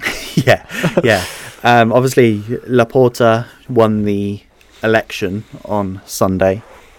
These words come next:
and, um, he was the manager, uh, manager, president from two thousand three to two thousand and ten, I think it was. And they had some success under him there.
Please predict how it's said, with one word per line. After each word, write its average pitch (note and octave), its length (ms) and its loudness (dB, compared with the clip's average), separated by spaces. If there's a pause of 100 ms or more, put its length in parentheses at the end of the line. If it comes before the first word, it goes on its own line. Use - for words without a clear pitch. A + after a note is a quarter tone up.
(360)
and, G2 400 -2
um, G#2 520 0 (880)
he G#2 160 -4
was F#2+ 200 -4
the F#2+ 80 -6
manager, F#2+ 520 -4
uh, E2 240 -10
manager, G#2 340 -8
president G2 500 -6
from G2 220 -6
two A2 120 -6
thousand G2+ 260 -2
three G#2 400 -4
to G2+ 420 -6
two - 240 -8
thousand G#2 580 -4
and F#2 460 -14
ten, - 380 -10
I F2 80 -12
think F2+ 260 -12
it - 120 -12
was. F#2 340 -12 (380)
And A2+ 100 -6
they A2 40 -2
had C3 160 0
some A#2+ 200 -2
success - 360 -4
under G2+ 220 -2
him G2 100 -4
there. G2 280 -6